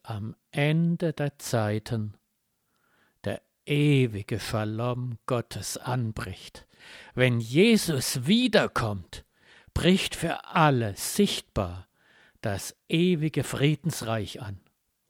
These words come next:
Und es werden kommen von Osten und von Westen, von Norden und von Süden, die zu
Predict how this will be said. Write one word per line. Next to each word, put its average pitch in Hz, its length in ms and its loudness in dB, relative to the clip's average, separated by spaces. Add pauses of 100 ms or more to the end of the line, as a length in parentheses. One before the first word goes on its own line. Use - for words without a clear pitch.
(640)
Und 160 200 6
es 160 180 2
werden 185 400 0
kommen 190 540 6
von 185 320 -4 (140)
Osten 208 580 6
und 165 180 0
von 135 320 -2
Westen, 135 560 -6 (360)
von 170 340 4
Norden 202 420 4
und 185 180 2
von 175 220 2
Süden, 151 680 -2 (680)
die 131 160 -4
zu - 220 -6